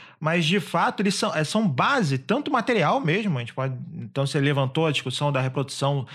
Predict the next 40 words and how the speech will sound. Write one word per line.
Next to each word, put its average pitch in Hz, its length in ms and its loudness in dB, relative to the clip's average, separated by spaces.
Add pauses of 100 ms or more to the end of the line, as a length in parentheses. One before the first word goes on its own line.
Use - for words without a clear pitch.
(280)
eh, 110 120 -16
teoria 131 260 2
da 147 80 2
reprodução 139 340 -2
social, 143 540 0
por 143 100 -4
exemplo, 156 640 0 (300)
é, 123 300 -4
tem 131 180 -6
toda 185 180 2
uma 185 80 6
discussão, 156 420 2
a 135 60 4
gente 127 140 -2
pode 147 180 0
fazer 139 220 0
até 143 200 0
ma-, 151 220 0
é, 117 300 -2 (440)
econômica, 156 920 2
como 147 180 0
eu 151 40 2
fiz, 185 600 0
como 151 160 2
eu 151 40 2
falei 151 380 2
no 135 280 -4
início, 156 440 0
né, 135 80 0
da 131 80 0
relação 135 340 0
entre, 143 320 0 (320)
é, 127 260 2
colonização 147 960 2 (240)
e 160 120 2
estrutura 185 760 2
do 139 280 2
capitalismo 170 460 0
propriamente 147 420 0
dito. 139 460 -2